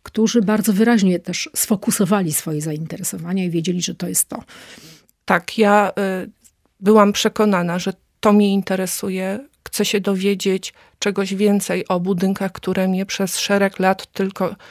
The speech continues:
Speaker 2: intrygowały. W tamtych czasach nie było żadnej literatury, w której, e, w której można byłoby przeczytać historię obiektów, które,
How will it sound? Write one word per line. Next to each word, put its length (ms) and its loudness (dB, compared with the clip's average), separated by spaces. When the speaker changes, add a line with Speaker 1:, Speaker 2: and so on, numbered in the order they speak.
Speaker 2:
intrygowały. 800 2
W 80 -18
tamtych 420 2
czasach 640 0
nie 180 2
było 280 2
żadnej 360 2
literatury, 840 0
w 40 -12
której, 480 -2
e, 300 2
w 80 -12
której 260 2
można 340 2
byłoby 380 0
przeczytać 540 -4
historię 600 0
obiektów, 640 -2
które, 520 0